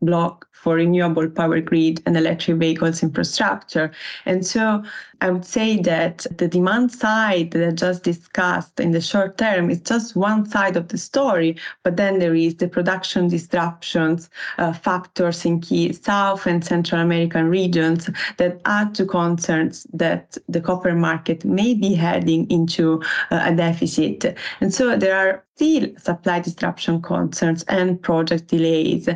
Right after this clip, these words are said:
And so, for example, on Friday, fresh data on, on, uh, copper production in, uh, in Chile reported another decline,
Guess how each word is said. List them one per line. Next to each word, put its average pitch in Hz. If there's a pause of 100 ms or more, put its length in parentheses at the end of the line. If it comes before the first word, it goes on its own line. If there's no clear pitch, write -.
(340)
And 180
so, 190
for 180
example, 175
on 170
Friday, 190 (260)
fresh 190
data 180
on, 170
on, 170
uh, 175
copper 208
production 180
in, 170
uh, 165
in 170
Chile 180
reported 180
another 185
decline, 90